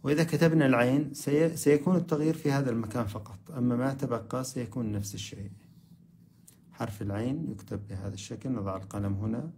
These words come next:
كما وضعناه في الصاد، في الجيم، في الياء، نضع القلم هنا، ثم نذهب إلى اليمين مع رفع القلم قليلا،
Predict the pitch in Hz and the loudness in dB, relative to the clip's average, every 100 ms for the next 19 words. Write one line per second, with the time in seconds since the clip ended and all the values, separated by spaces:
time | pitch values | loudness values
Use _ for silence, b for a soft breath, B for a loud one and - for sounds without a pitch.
0 | - - 117 107 101 98 98 92 - - | -10 -4 -2 0 -2 -2 -4 -6 -8 -6
1 | 120 123 123 123 - 95 95 113 120 120 | -4 -2 -4 -8 -8 -8 -6 -6 -4 -2
2 | 120 104 104 98 117 123 127 139 B B | -4 -6 -8 -6 -6 -4 -6 -8 B B
3 | B B B B B - 113 110 104 98 | B B B B B -12 -6 -4 -2 -2
4 | 95 - 107 101 110 123 - 104 104 107 | -4 -4 -2 -2 -2 -2 -2 -2 0 -2
5 | 98 101 101 98 98 98 110 120 131 139 | -4 -4 -4 -2 -2 -2 0 0 0 2
6 | 139 143 139 110 104 107 135 131 110 104 | 2 2 0 0 -2 0 -2 -2 -4 -4
7 | 120 120 131 123 110 104 101 95 92 | -4 -2 -2 -4 -4 -2 -2 -2 -4